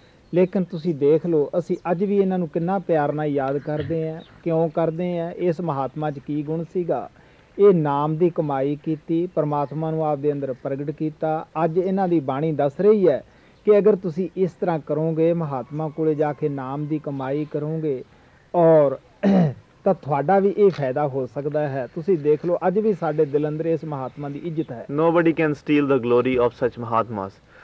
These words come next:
Speaker 2: even if they are crucified, even if they are tortured to death। You know that the Mahatma whose Bani we are reading was tortured to death, and he did not complain, and he did not have any, he did not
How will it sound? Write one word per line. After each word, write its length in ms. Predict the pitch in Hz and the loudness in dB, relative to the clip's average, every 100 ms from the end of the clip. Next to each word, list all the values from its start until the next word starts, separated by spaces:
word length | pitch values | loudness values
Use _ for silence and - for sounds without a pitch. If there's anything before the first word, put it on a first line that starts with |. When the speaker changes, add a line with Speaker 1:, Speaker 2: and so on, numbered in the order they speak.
| - - _ - | -20 -20 _ 0
Speaker 2:
even 320 | 143 160 156 | 2 4 4
if 120 | 139 135 | 2 4
they 100 | 139 | 6
are 80 | 131 139 | 4 0
crucified, 580 | 131 131 131 123 127 | -4 -2 2 4 2
even 220 | 131 127 120 | 0 -2 0
if 100 | 123 | 2
they 80 | 117 | 2
are 40 | 110 | 2
tortured 360 | 117 110 117 104 | 0 0 -2 -4
to 80 | 104 98 | -2 -2
death। 240 | 92 - - _ _ - - | -2 -6 -20 _ _ -10 -4
You 80 | 143 | 0
know 80 | 143 143 | 2 4
that 100 | 139 | 2
the 120 | 123 127 | 2 0
Mahatma 420 | 123 127 135 131 | -2 -2 -4 -4
whose 100 | 127 120 | -4 -2
Bani 220 | 127 127 120 | 0 0 0
we 80 | 123 | 2
are 100 | 117 | 2
reading 260 | 120 120 120 117 | 0 -4 -2 -4
was 180 | - 120 | 0 -2
tortured 360 | 113 123 117 120 | 0 -2 -4 -6
to 100 | 107 | -2
death, 200 | 120 101 _ - - - _ _ - | -2 -4 _ -20 -20 -20 _ _ -2
and 300 | 131 131 135 | 0 0 0
he 160 | 147 143 | 0 0
did 160 | 139 139 147 | 0 2 2
not 180 | 139 143 | 2 -2
complain, 420 | 127 131 127 127 131 | -2 0 0 -2 -4
and 40 | 135 | -2
he 80 | |
did 160 | 131 127 131 | -2 -2 -2
not 100 | 131 135 | 0 0
have 120 | 123 | 0
any, 240 | 120 117 - _ _ _ _ _ _ _ _ | 0 -4 -8 _ _ _ _ _ _ _ _
he 100 | - | -4
did 140 | 135 123 | -2 0
not 200 | 135 | 0